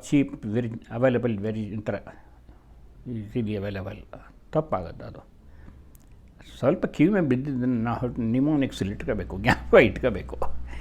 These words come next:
ಇವಾಗ ನೋಡಿ, ನಮ್ಮ ಸೀನಿಯರ್ ಸಿಟಿಜನ್ಸ್ ಅಬ್ಸರ್ವ್ ಮಾಡ್ತೀನಿ. ನನ್ನ ಫ್ರೆಂಡ್ ಒಬ್ಬರಿದ್ದರು, ಆಮ್, ಕಂಬದ ರಂಗಯ್ಯ ಅಂತ,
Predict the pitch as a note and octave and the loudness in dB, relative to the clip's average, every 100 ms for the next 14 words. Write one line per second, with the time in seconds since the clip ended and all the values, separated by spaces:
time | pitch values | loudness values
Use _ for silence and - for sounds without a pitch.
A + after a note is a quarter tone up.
0 | - - C#3+ D3 - C3+ C3 F2 - - | -4 4 6 6 4 2 2 2 -4 -12
1 | - - - - - D#3 G3+ G#3+ E3+ D3+ | -16 -16 -16 -8 -4 0 2 2 4 4
2 | C3+ C3+ C3+ - A2+ B2 D3 G#2+ F2 - | 4 2 2 2 2 4 4 4 0 -8
3 | - - - - - - - - F#3+ F3+ | -12 -14 -18 -20 -20 -20 -20 -6 -2 0
4 | E3+ D#3 A2 F2+ F2+ - - - - - | 2 4 2 0 -4 -8 -16 -16 -16 -16
5 | - - - - - - - - - - | -20 -20 -20 -20 -20 -18 -18 -20 -20 -20
6 | - C#3+ G#2 G2+ F2+ F#2+ F#2+ - - - | -10 -4 -4 -4 -8 -10 -14 -16 -16 -14
7 | F#2+ - G2+ F2+ - - - B2 G#2 G2+ | -14 -12 -14 -16 -16 -8 0 2 2 0
8 | F2 F2 E2+ - - | -2 -6 -6 -12 -8